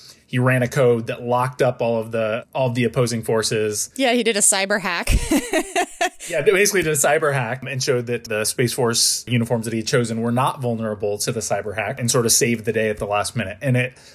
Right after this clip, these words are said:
Speaker 1: again, it was sort of ridiculous, but it brought out the idea that sometimes there are these things that people in the military aren't going to think of because they're not specialists in these fields, and you need to rely on, you know, cyber experts and scientists who can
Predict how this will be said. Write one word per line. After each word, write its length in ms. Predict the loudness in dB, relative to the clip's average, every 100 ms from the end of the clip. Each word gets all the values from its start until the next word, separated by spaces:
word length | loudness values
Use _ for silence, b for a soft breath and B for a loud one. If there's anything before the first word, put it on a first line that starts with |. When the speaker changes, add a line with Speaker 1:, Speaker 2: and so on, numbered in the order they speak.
| B
Speaker 1:
again, 320 | 2 4 2
it 140 | 0 -2
was 500 | -2 0 -2 -2 2
sort 140 | 2
of 80 | 4
ridiculous, 720 | 0 0 2 2 2 0 -6 B B B 0
but 120 | 0
it 100 | 2
brought 220 | 2 4
out 160 | 2 0
the 120 | -2
idea 380 | -2 0 0 0
that 140 | -2
sometimes 920 | 0 0 0 -2 -2 -4 -2 -2 -2
there 420 | -6 0 0 0 0
are 260 | 2 4
these 260 | 2 2 0
things 320 | -2 -2 -4
that 180 | -6 -6
people 260 | -6 -2 -2
in 60 |
the 60 | -2
military 760 | 0 0 2 2 2 0 -4 -2
aren't 260 | -2 0
going 220 | 0 2
to 120 | 0 0
think 240 | 0 2
of 420 | 2 2 0 -4
because 800 | -4 0 0 0 -2 -2 -4 -6 b b -2
they're 140 | 2
not 220 | 2 0
specialists 560 | -2 0 0 0 -2 -2
in 100 | -4
these 220 | -4 -6
fields, 460 | -4 -2 -2 -2 -6
and 580 | -2 -2 -2 -4 -8
you 180 | -6 -2
need 260 | 2 4 4
to 80 | 4
rely 380 | 4 4 2
on, 400 | 0 -2 -4 -6 -6
you 100 | -6
know, 60 |
cyber 440 | 0 2 2 0 -4
experts 520 | -4 -6 -8 -6 -8
and 680 | -4 -4 -2 -4 -8 -12 -4
scientists 540 | 0 0 0 0 0
who 140 | 0 -2
can 560 | -2 -4 -4 -6 -10